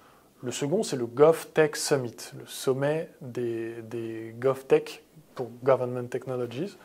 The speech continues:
qui va être accueilli par la mairie de Paris le douze et qui est donc dédié à, à, au Civic Tech. Et le troisième, c'est le Forum sur la gouvernance de l'Internet, Internet Governance Forum,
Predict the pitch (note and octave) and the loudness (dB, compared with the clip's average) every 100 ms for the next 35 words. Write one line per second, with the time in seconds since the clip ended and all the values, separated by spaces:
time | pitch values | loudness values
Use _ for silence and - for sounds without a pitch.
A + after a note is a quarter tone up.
0 | - - - _ - B2+ B2 C3+ C3 - | -20 -20 -20 _ -10 -2 4 6 4 0
1 | C3 C3 B2+ B2+ - A#2 A2+ A2+ B2 D3+ | -2 -2 -4 -6 -2 -2 -2 -6 -4 -4
2 | - A3 A2+ E3 - _ - A#2+ A#2+ D#3+ | -4 -6 -6 -10 -12 _ -10 -6 0 0
3 | A3+ B3 - - - - - - C3 C3 | 0 -4 -10 -20 -20 -20 -14 -4 -4 -4
4 | - C#3+ D3+ C3 D#3+ C#3 B2+ C#3 F#3 G3 | -6 0 2 2 0 0 0 4 6 6
5 | G3 - B2+ A#2+ A#2+ A#2+ - B2+ A#2+ B2 | 2 -2 0 2 0 -2 0 2 2 0
6 | C3 A#2+ - C#3 C3 A2+ - - _ _ | -4 -4 -6 -8 -6 -6 -6 -12 _ _
7 | - - - - - - C3 C#3 D3 D3 | -20 -20 -20 -20 -16 -2 2 2 6 6
8 | C#3 F#3 G#3+ - - D#3 C#3+ B2 D#3+ F3 | 8 4 4 0 2 4 4 6 8 8
9 | F3 C3+ B2 B2+ B2 B2+ B2 A2 A2 A#2 | 4 0 0 2 0 0 -4 -6 -6 -6
10 | A2+ F#3 - C3 _ D#3 C#3 C3+ C3 - | -6 -8 -10 -20 _ -6 -4 -2 -4 2
11 | B2 A#2+ A#2 A#2 - C3+ A2+ C3 A3 | 2 2 -6 -10 0 0 0 -4 -8